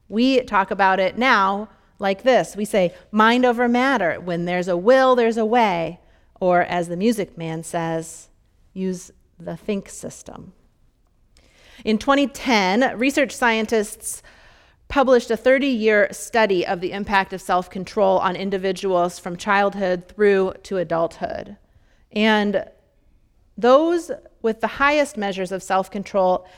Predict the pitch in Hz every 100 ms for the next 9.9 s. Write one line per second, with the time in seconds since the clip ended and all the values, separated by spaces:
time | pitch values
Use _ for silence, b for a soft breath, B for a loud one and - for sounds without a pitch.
0 | B 214 202 196 202 - 208 202 190 196
1 | 208 196 185 180 180 185 170 - 175 175
2 | 165 165 175 b b - 208 269 247 247
3 | 269 269 220 208 214 214 - b b -
4 | 196 226 254 254 247 214 208 220 202 196
5 | 220 240 277 226 233 - - 214 190 185
6 | 190 - b - 214 247 269 269 240 233
7 | 226 240 226 - 226 190 180 170 180 180
8 | b - - 220 240 233 208 208 208 226
9 | 220 180 165 - 165 - 170 -